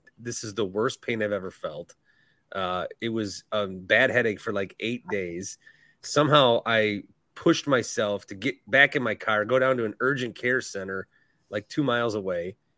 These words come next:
Uh, I said, "I got the worst headache of my life. I don't, I don't even know. Like, this, this isn't, this is,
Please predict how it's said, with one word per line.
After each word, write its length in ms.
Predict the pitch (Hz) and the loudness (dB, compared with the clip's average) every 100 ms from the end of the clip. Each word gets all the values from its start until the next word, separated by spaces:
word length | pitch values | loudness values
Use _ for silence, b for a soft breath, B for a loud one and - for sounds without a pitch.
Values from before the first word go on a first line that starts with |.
| _ _ _ _ _ _ | _ _ _ _ _ _
Uh, 200 | 104 101 - | -6 -6 -4
I 80 | 110 | -4
said, 340 | - 117 107 - _ | -2 -4 -4 -6 _
"I 120 | 117 | -8
got 240 | 113 98 - | -6 -6 -8
the 80 | - | -6
worst 320 | 110 107 - | -2 0 0
headache 280 | 110 101 101 | 0 0 0
of 80 | 101 | 0
my 140 | 104 | 0
life. 340 | 101 107 107 107 | 0 0 0 0
I 60 | |
don't, 260 | 104 107 - _ _ | 0 -2 -8 _ _
I 80 | 110 | -4
don't 180 | 113 113 | -2 -2
even 240 | 104 107 | -4 -2
know. 300 | 110 113 113 110 | 0 2 2 0
Like, 300 | 90 107 95 - | -2 -4 -4 -8
this, 260 | 120 113 - - | -8 -8 -10 -10
this 200 | 110 - | -8 -6
isn't, 420 | 107 110 - - | -6 -6 -8 -10
this 180 | 110 | -4
is, 100 | 127 | -4